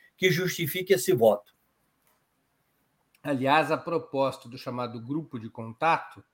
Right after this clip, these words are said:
Speaker 2: for-, que seria formado pelos países não envolvidos no conflito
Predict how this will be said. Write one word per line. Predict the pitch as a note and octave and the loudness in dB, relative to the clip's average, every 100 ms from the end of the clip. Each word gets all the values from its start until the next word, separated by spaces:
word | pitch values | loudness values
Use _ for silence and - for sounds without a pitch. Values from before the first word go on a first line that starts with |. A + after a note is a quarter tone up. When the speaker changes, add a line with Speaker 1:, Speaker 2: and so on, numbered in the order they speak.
| _ _ _ | _ _ _
Speaker 2:
for-, | B2 B2 - | -8 -8 -12
que | |
seria | - A#2+ B2 | -8 -6 -4
formado | - A#2+ A#2 A2+ A2+ | -6 -6 -4 -6 -8
pelos | B2 A#2 | -10 -8
países | - B2 B2 A#2+ A2+ | -2 0 0 -4 -4
não | C3+ D#3+ F#3+ | 2 4 4
envolvidos | D#3+ C#3 B2 A#2 | 4 2 0 -2
no | B2 | -4
conflito | A#2+ B2+ A#2 B2+ A2+ - | -6 -6 -6 -6 -6 -8